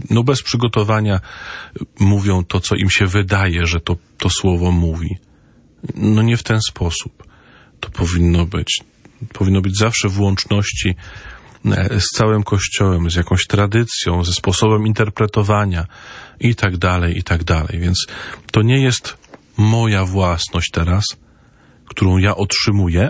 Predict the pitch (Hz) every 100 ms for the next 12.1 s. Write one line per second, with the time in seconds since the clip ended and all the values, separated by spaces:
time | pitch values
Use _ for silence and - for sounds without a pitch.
0 | - 110 123 - 101 95 - - - 165
1 | - - - - - - - 123 110 -
2 | - 104 120 127 110 113 117 117 101 -
3 | 120 131 131 110 90 82 - _ _ _
4 | _ _ _ _ _ _ _ - 110 -
5 | 110 - - 117 127 127 123 120 117 -
6 | - - _ _ _ _ _ _ _ _
7 | _ - - 101 - 123 113 - 123 123
8 | - 113 113 120 123 - 117 110 - 175
9 | - 107 101 117 131 98 92 - 104 104
10 | 107 95 - 98 98 95 98 90 - 98
11 | 92 90 - - - - - - 98 98